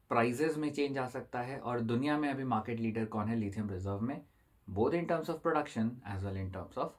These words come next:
reserve। तो चलिए देखते हैं इस वीडियो में कुछ इंपॉर्टेंट पॉइंट्स। तो सबसे पहली चीज़ आती है ये डिस्कवरी जो फ़ाइव पॉइंट नाइन मिलियन टन यानी फिफ्टी नाइन लाख टन का जो ये डिस्कवरी हम लोग को मिला है, ये कहाँ से हुआ है? तो ये हमको जम्मू के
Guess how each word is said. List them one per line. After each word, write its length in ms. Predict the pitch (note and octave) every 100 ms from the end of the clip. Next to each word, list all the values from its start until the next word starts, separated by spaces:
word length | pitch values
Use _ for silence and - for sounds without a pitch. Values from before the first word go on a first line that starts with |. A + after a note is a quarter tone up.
| _ _ G2
reserve। 400 | G2 G2 F#2+ -
तो 60 | F#2+
चलिए 340 | F#2+ B2 G#3 - -
देखते 260 | F#2 -
हैं 100 | G2+
इस 140 | A#2 G2+
वीडियो 220 | E2+ F2
में 140 | A2+ - - _ -
कुछ 180 | A3 C3
इंपॉर्टेंट 420 | G#2+ - A3 -
पॉइंट्स। 320 | - - - _ - - -
तो 100 | G#3+
सबसे 180 | A3 A3
पहली 220 | A3 G#3
चीज़ 160 | G3 F#3+
आती 200 | F#3 F#3+
है 80 |
ये 260 | F#3+ F#3 D#3
डिस्कवरी 540 | B2+ C3+ C3+ C#3+ D3+ F#3+
जो 140 | F3
फ़ाइव 340 | E3+ - C#3 D3
पॉइंट 280 | D3+ D3+ D3
नाइन 460 | C3 B2+ C#3+ E3 D3
मिलियन 560 | C3 C#3+ D3+ D#3 D#3
टन 400 | D3 C3+ G#2+ G2
यानी 220 | G#2 A2 A#2
फिफ्टी 300 | B2+ A#2+ A#2+
नाइन 360 | A#2+ D3 C#3+
लाख 300 | A#2+ B2 C3+ - -
टन 220 | C3 C#3
का 140 | C#3
जो 160 | B2+ C3
ये 120 | B2+
डिस्कवरी 580 | B2 G#2 - G#2+ B2 D3+
हम 140 | C#3+
लोग 120 | B2+ A#2
को 100 | A#2+
मिला 240 | F#2+ G#2
है, 220 | G#2 F#2+ - - _ D#3+
ये 100 | E3+
कहाँ 240 | A#2 G2
से 140 | F#2
हुआ 220 | F#2+ F#2 F#2
है? 160 | F#2+
तो 80 | A#2
ये 200 | A#2+ D#3
हमको 300 | D#3+ - E3+
जम्मू 420 | B2+ A2+ A2 D3+
के 240 | C#3+ B2+